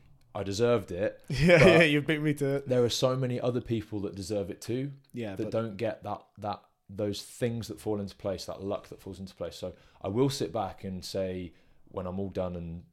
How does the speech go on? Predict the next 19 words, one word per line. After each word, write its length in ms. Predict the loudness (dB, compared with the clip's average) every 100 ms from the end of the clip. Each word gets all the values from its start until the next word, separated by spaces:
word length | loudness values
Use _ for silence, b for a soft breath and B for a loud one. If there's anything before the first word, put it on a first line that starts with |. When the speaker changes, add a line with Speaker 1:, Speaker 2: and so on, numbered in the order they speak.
| -12
Speaker 1:
all 180 | -10 -6
said 200 | -8 -8
and 120 | -6
done, 220 | -6 -8 _ _ _ _ -20 -8
boots 180 | -8 -6
hung 140 | -8
up, 160 | -8 -8
I'll 80 |
say, 160 | -8 -4
"Well 220 | -2 -2
done 160 | -4 -8
for 100 | -8
doing 300 | -4 -4 -4
it." 260 | -6 -8 -12 b b b b b _ _
But 100 | -6
I'll 180 | -2 -2
also 320 | -2 -2 -2
appreciate 480 | -2 -4 -4 -6 -8
how, 340 | -8 -8 -10